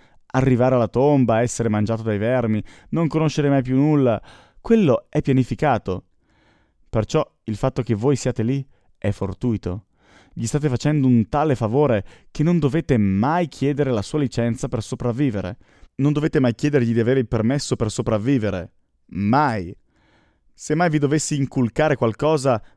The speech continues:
voi non avete alcun dovere di aiutarlo. E se fate un buon lavoro, il solo che vi darà una pacca sulla schiena siete voi. Non il vostro Preclear, non la sua famiglia, non io. Beh, questo è sbagliato.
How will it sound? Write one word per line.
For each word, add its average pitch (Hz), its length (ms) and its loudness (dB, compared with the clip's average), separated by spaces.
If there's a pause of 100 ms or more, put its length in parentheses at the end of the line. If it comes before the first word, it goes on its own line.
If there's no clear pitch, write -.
voi 160 340 0
non 151 180 2
avete 127 320 0
alcun 127 580 -2
dovere 143 600 4
di 117 80 -2
aiutarlo. 101 800 -4 (360)
E 139 120 -4
se - 140 -2
fate 147 220 0
un 117 100 4
buon 127 180 4
lavoro, 120 440 2 (320)
il 139 140 -2
solo 190 380 2
che 131 100 -4
vi 131 100 0
darà 127 360 2
una 123 200 0
pacca 156 400 -4
sulla 117 240 -2
schiena 160 500 -4
siete - 400 -2
voi. 107 380 -2 (500)
Non 131 260 6
il 120 80 4
vostro 113 300 0
Preclear, 101 480 -4 (240)
non 156 260 2
la 143 80 2
sua 127 140 -4
famiglia, 107 580 -4 (340)
non 165 320 2
io. 123 420 2 (320)
Beh, 110 240 -4
questo 117 220 -4
è - 20 -2
sbagliato. 101 580 -4